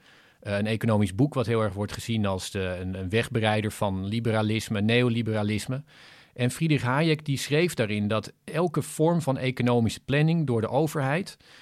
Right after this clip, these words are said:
dat het uiteindelijk een weg is die leidt tot slavernij en totalitarisme. En hij schreef het natuurlijk op een, eh, ja, op, op een he-, daar, daar maakte hij een hele brede analyse van, maar dat kernidee is heel erg opgepikt,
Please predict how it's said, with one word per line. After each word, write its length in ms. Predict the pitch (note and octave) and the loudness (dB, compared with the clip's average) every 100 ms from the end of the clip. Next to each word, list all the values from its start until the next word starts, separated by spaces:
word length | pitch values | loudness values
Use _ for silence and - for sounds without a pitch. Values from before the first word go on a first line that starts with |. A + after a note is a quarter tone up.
| - | -10
dat 160 | - C3 | -6 -4
het 200 | B2+ - | -6 -2
uiteindelijk 920 | A#2 - A#2+ D3 F#3+ F#3 F#3 - - _ _ - | -2 0 0 2 4 2 0 -4 -16 _ _ -2
een 180 | A#2 G2+ | 0 2
weg 280 | D3 D#3+ | 2 0
is 320 | E3+ D#3+ - C#3 | -2 -2 -4 -6
die 180 | A2+ A2+ | -4 0
leidt 400 | A2 B2 C#3 - | 4 4 2 -2
tot 340 | B2+ A#2+ - D3+ | -2 -2 -4 -16
slavernij 680 | - B2+ A#2+ A2+ A#2 A2 G#2+ | -6 2 2 2 2 2 2
en 100 | G#2 | 0
totalitarisme. 880 | A2 G#2 G#2 G2+ G2+ C3 B2 - F#2 _ _ _ _ - - - _ | 0 -2 -2 -4 0 0 0 -4 -14 _ _ _ _ -20 -20 -20 _
En 480 | A2+ A#2 A#2 A2+ A2+ | 0 4 4 2 0
hij 140 | A2+ A#2+ | -2 -2
schreef 300 | - C#3 C#3 | 0 0 2
het 100 | A#2+ | 0
natuurlijk 400 | A#2 B2+ B2 B2+ | 0 2 0 0
op 160 | G#2+ | -2
een, 220 | G2+ F#2+ F#2+ | -2 -2 -2
eh, 380 | F#2+ F#2 F#2+ | -2 -2 -4
ja, 240 | G#2+ G2+ F2+ | -4 -6 -6
op, 140 | F2 | -8
op 180 | A2 G#2+ | -12 -6
een 100 | G2+ | -6
he-, 260 | G#2 A2+ A2 | -4 -4 -4
daar, 320 | G2+ G2 G2+ | -4 -4 -2
daar 100 | A2+ | 0
maakte 300 | G#2+ G#2+ A2 | 0 -2 -2
hij 40 | |
een 120 | G#2+ | 0
hele 140 | A#2+ G#2+ | 2 0
brede 320 | A2+ B2 A#2+ | 2 2 2
analyse 500 | G#2+ G#2 C3 E3 D3+ | 0 0 0 0 -2
van, 280 | - C3 C3 | 0 0 0
maar 160 | A#2 | -2
dat 240 | A#2 B2 - | -2 -6 -4
kernidee 680 | D#3+ F3+ E3+ C#3 B2+ B2+ B2+ | 0 0 0 0 2 2 0
is 140 | A2 | -2
heel 160 | A#2 A#2+ | 0 0
erg 200 | A2 - | 0 -2
opgepikt, 840 | C#3 - B2 - A#2 - - | -4 -4 -8 -4 -4 -4 -12